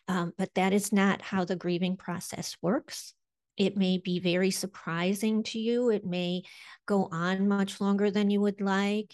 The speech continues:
It may sometimes look like anger and frustration. It may sometimes look like deep, deep sadness, you know? And so the reason I wrote this book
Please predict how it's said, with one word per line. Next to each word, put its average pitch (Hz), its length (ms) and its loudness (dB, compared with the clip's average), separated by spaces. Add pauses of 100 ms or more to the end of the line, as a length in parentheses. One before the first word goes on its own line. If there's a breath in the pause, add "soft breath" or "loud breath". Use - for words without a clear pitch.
(420 soft breath)
It 190 200 -6
may 190 300 0
sometimes 190 600 -4
look 185 260 -4
like 156 260 -4 (120)
anger 202 800 2
and 170 360 -4
frustration. 214 680 0
It 208 300 0
may 196 240 4
sometimes 190 640 -4
look 196 220 -2
like 190 240 0
deep, 185 340 -2
deep 175 300 -4
sadness, - 920 -4
you 170 60 -2
know? 170 280 0 (600 loud breath)
And 202 260 2
so 214 260 2
the 208 200 2
reason 240 400 0
I 196 100 2
wrote 302 300 0
this 185 220 -2
book 190 340 -4